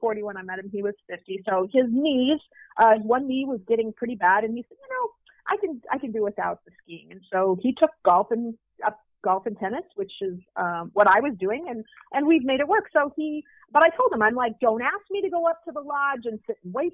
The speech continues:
for you. I'm not doing it. I don't wanna touch it. I don't wanna see it. I don't want, no, I don't want nothing to do with snow." And, and so I laid that down. So being clear in the get-go of what are your fundamental interests that are non-negotiable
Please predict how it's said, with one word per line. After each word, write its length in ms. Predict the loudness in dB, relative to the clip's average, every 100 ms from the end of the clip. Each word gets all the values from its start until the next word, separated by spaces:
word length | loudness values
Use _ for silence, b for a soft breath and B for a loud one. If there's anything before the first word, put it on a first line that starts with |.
| -6
for 80 | -8
you. 400 | -6 -4 -4 -2 0
I'm 260 | -2 -2
not 240 | -4 -4 -6
doing 300 | -12 -10 -10 -10
it. 160 | -10 -4
I 140 | -2 0
don't 160 | -2
wanna 160 | -6 -10 -8
touch 200 | -10 -8
it. 140 | -14 -6
I 80 | -4
don't 140 | -4 -6
wanna 180 | -10 -12 -4
see 60 |
it. 140 | 0 2 2
I 60 |
don't 140 | -2 -2
want, 160 | -6
no, 200 | -4 2 2 0 B -2
I 60 | 0
don't 80 |
want 160 | 0 -2
nothing 480 | -6 -4 -4 -4 -6
to 80 | -4
do 60 |
with 100 | -6 -6
snow." 120 | -12 -14 _ B -6 -4
And, 240 | -4 -6
and 140 | -8 -8
so 340 | -6 -6 -6 -6 0
I 160 | 0
laid 440 | 0 0 2 2 2
that 160 | 2 2
down. 220 | -2 -2
So 220 | -4 -4 _ _ -8 -2
being 240 | 0 -2 -6
clear 320 | -6 -6 -6
in 100 | -6
the 80 | -6
get-go 800 | -2 -2 -2 -2 0 -2 -6 -10 _ -10
of 80 | -8
what 400 | -2 6 6 6 2
are 220 | 0 0
your 160 | -8 -8
fundamental 800 | -8 -8 -10 -10 -6 -4 -4 -8 _ _
interests 400 | -12 -8 -8 -6
that 120 | -4 -4
are 100 | -4
non-negotiable 1200 | -6 -6 -4 -2 2 2 0 -6 -4 -4 -6